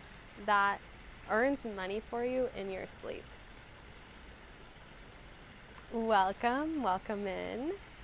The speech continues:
This is going to be the Q and A, so if you have any questions about the course,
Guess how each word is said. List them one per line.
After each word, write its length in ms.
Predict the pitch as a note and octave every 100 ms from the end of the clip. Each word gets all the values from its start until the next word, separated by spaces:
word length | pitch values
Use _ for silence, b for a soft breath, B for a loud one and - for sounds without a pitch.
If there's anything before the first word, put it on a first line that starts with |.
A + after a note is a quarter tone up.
| - - - - - - - - - - -
This 200 | A3 -
is 160 | C4 -
going 300 | A3 G#3+ G#3+
to 160 | -
be 220 | G#3+ G3+ G3+
the 80 |
Q 300 | G3+ - A#3+
and 100 | D#4
A, 380 | C4+ G3 G#3 C4+ -
so 100 | A3
if 100 | G#3 -
you 100 | G#3
have 260 | G3+ G3 - - -
any 280 | A#3 C#4 D#4+
questions 600 | - G#3+ G3+ - G#3+ G#3
about 280 | F#3+ F#3 -
the 80 | F3+
course, 580 | - F#3+ F#3+ C#4 D#4